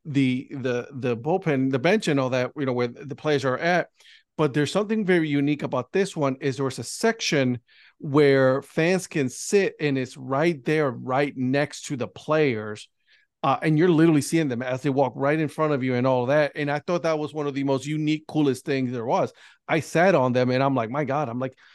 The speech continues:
"I'm literally, you know, these kids are, are playing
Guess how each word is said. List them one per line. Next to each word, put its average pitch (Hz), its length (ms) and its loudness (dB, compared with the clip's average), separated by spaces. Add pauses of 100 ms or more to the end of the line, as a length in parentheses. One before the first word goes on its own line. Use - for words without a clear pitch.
(120)
"I'm 143 200 4
literally, 151 360 6 (140)
you 147 140 -2
know, 123 280 0
these 147 200 -4
kids 180 340 2
are, 120 240 4 (320)
are 143 140 4
playing 147 680 2